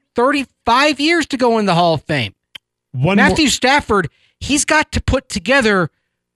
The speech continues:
Speaker 1: a few really good years with Sean McVay, even if they win Sunday, before we're talking about him being in Canton.
Speaker 2: I know that we should probably wait for this thing tomorrow. I didn't even put it in the show notes, but I was thinking about it today. I watch,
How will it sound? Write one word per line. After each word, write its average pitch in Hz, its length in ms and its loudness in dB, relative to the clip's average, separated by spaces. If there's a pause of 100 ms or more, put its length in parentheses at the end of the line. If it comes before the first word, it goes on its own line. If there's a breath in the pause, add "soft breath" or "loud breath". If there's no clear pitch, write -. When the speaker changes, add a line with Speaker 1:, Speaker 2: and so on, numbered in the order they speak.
(120)
Speaker 1:
a 196 120 -2
few 233 760 -2
really 240 540 0
good 247 280 -2
years 208 580 -2
with 185 100 -4
Sean 214 400 0
McVay, 190 640 0 (340)
even 262 320 -2
if - 300 -2
they 214 160 2
win 240 260 0
Sunday, 180 680 -2 (500)
before 202 240 -2
we're 208 100 2
talking 220 460 0
about 170 240 0
him 165 180 0
being 139 300 -2
in 196 100 0
Canton. 294 420 -8
Speaker 2:
I 175 240 0
know 156 300 2
that 110 220 -2
we 107 100 -2
should - 180 -2
probably 123 300 0
wait 104 260 -2
for - 140 -8
this 101 260 -6 (400)
thing 117 200 -4
tomorrow. 107 340 -2
I 117 60 0
didn't 120 80 -2
even 107 140 -4
put 117 140 -2
it 107 40 -4
in 101 60 -6
the 95 60 -6
show 110 240 -4
notes, 117 320 -4 (280 loud breath)
but 127 100 -2
I - 20 0
was 127 140 -2
thinking 220 240 -2
about 131 240 0
it 113 80 -6
today. 101 320 -4
I 151 140 0
watch, 143 420 -2